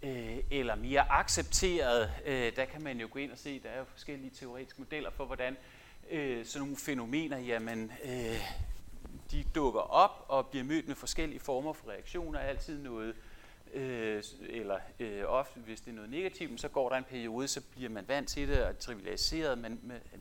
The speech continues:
kommer en trivialisering, og det hele bliver til hverdag. Hvis vi ser her, øh,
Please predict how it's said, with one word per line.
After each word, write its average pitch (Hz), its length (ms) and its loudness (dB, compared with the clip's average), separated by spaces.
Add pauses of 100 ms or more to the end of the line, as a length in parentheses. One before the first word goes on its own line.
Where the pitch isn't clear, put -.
(140)
kommer 127 220 2
en 113 40 -6
trivialisering, 123 1040 -4
og 98 60 -8
det 123 80 -8
hele 120 140 -4
bliver 117 160 -2
til 113 100 -4
hverdag. 104 300 -2
Hvis 127 200 -4
vi 170 60 -8
ser 170 260 2
her, 160 260 8 (880)
øh, 131 720 8